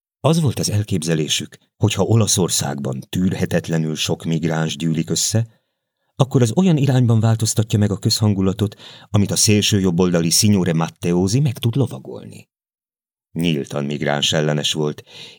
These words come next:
és így a tömegek egyre inkább őt támogatták. A népszerűsége fokozatosan nőtt.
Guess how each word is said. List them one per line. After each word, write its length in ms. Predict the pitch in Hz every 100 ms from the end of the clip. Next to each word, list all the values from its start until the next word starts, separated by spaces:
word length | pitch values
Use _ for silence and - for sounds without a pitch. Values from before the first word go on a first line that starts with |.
| -
és 220 | 127 -
így 240 | 170 175 127
a 60 |
tömegek 480 | - 135 139 139 135
egyre 240 | 120 107
inkább 380 | 117 117 127 -
őt 240 | 151 - -
támogatták. 960 | - - - - - 73 - - - _ _ _ _ _ _
A 120 | -
népszerűsége 880 | 71 92 127 - 135 135 - 135 135
fokozatosan 680 | - 139 95 90 - - 92
nőtt. 580 | 73 - - _ -